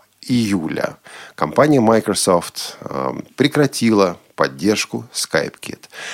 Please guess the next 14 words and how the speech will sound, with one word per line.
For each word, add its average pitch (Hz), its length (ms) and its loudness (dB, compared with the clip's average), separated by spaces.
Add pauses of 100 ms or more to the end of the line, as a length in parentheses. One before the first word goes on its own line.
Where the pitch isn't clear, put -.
(160)
Причём 156 400 4
объявление 180 760 6
было 127 480 4
сделано 143 580 4
вот 117 200 -2
очень 147 300 2
быстро. - 720 -2 (560)
Ам, 92 680 2
вот 123 160 2
буквально 123 840 4
сегодня 120 480 2
объявляем, 101 600 2
завтра 98 380 0
прекращаем. 76 800 -6